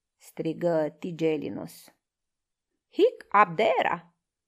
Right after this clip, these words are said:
răspunse Petronius. Alții însă, izbiți de observațiile lui, începură să se privească mirați și să repete:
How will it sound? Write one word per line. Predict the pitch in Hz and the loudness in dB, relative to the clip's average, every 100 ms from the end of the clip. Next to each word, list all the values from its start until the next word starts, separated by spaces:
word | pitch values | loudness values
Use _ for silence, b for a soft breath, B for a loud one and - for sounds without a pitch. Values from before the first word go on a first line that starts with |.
| _ | _
răspunse | - 180 180 - 170 175 175 | -8 -8 -8 -6 -6 -4 -6
Petronius. | 160 170 165 156 156 165 156 - - - _ _ _ _ _ _ _ _ _ | -6 -8 -6 -4 -4 -6 -10 -14 -20 -20 _ _ _ _ _ _ _ _ _
Alții | 254 370 370 254 | 2 2 2 0
însă, | 214 175 165 165 - - - _ | 0 0 -4 -6 -10 -10 -14 _
izbiți | - 180 156 262 311 - | -10 -8 -2 0 0 -2
de | 147 | -6
observațiile | 151 160 - 185 196 220 226 - 156 170 214 | -4 -4 -4 -4 0 -2 -2 -10 -10 -6 -4
lui, | 247 302 302 b b b | -4 -6 -8 b b b
începură | 277 370 403 403 427 320 | 2 4 2 2 2 2
să | 277 226 | 2 0
se | - | 0
privească | 240 254 226 202 175 - 156 | 0 0 4 2 2 -6 -6
mirați | 175 220 247 269 - - | -4 -2 -2 -4 -8 -10
și | 330 | -8
să | - 294 | -4 -2
repete: | 294 294 - - - 175 | -2 -4 -6 -8 -16 -18